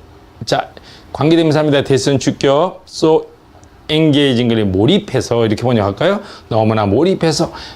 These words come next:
pass the time, 시간을 보내고, 그죠? 일단 읽어진다면 그냥 마음속에서 잊어버리는, 그냥 지나가 버리고 마는 pass straight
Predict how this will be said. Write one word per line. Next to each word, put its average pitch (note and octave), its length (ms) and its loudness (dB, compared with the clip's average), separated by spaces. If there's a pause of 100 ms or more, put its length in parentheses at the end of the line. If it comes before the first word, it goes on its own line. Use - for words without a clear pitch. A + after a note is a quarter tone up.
pass F#3+ 300 0
the F#3 180 0
time, D#3+ 360 -2
시간을 E3 580 0
보내고, C3 520 -2
그죠? C3 280 0 (520)
일단 E3+ 360 0
읽어진다면 C3 760 0
그냥 D#3+ 340 -2 (240)
마음속에서 A#2+ 600 0
잊어버리는, G#2 580 0
그냥 D#3+ 320 -4
지나가 D3 360 0
버리고 A#2 220 0
마는 G2 260 -4
pass E3+ 500 -4
straight C#3 420 0